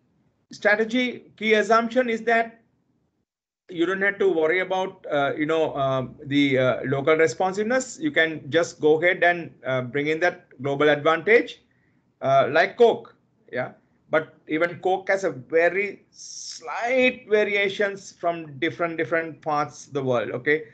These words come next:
some countries would like to have a little bit more sugary. Some country would like to have that little more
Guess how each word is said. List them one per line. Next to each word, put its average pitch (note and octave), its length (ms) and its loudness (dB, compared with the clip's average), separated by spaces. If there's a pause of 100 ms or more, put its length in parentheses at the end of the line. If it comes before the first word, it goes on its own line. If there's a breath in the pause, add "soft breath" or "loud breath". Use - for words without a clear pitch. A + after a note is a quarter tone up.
(160 loud breath)
some F3 460 2 (180)
countries E3+ 440 0
would D3 300 -8
like D3+ 280 -4
to F3 60 -6
have D#3+ 240 -2
a D#3 40 2
little C#3 280 -4
bit E3 180 -4
more E3+ 140 0
sugary. F#3+ 460 0
Some C#3+ 400 -6
country D#3 360 0
would D3 180 -4
like C#3 240 0
to D#3 80 0
have C#3+ 220 2
that C#3+ 180 -4 (220)
little C#3+ 260 -6
more C#3+ 340 -2